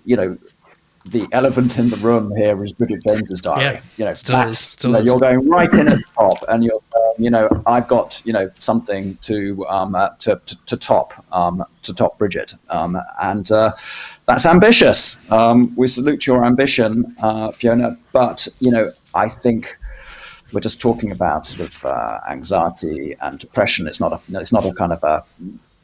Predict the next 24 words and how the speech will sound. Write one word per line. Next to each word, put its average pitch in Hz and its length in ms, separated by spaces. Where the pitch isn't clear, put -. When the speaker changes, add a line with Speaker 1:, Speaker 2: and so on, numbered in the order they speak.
Speaker 1:
you 131 80
know, 98 80
these 104 200
are 104 80
obviously 101 280
im-, 87 140
important 110 460
matters, 120 520
but, 113 400
you 113 80
know, 107 240
it's, - 440
it, 107 160
it's 110 160
not 110 120
a 107 40
great 95 240
sales 107 320
pitch - 280
in 87 80
terms 90 320
of 120 60
the 113 100
blurb. 104 300